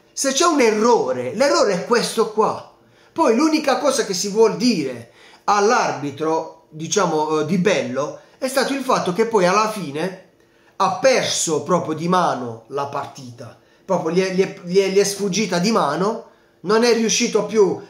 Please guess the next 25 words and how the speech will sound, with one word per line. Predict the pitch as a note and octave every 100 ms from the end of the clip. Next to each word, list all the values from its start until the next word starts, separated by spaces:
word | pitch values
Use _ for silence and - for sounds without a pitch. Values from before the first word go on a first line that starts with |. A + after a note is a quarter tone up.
| -
a | G3 F#3 F3+
tenere | G#3+ A#3 G#3+ F3+
le | F3+
cose | F#3+ F#3 D3+ F3 F3+
e |
ha | A#3+
iniziato | B3 A3+ A#3 -
ad | F#3
ammonire, | G3 G#3+ A3+ G#3+ E3
a | F3
buttare | G3 A3 A3+
fuori | A3+ F#3+ E3+
gente | D#3 G3 E3+ D3+ F3 G3 - - _ _ _ _
molto | F#3 A#3+ A#3 A3+ A3
ma | A#3
molto | A3 G3+ G#3 F#3
facilmente. | F3 E3 E3 F#3+ F#3 B2 A#2 A#2+ - _
Chiaramente | - G#3 A#3 A#3 F3 E3
se | F#3
una | G3 G3
squadra | A#3 A3+ E3 E3
è |
già | E3+ G#3
in | A3+
dieci | G#3+ F3 C#3 - G#3 G#3+ -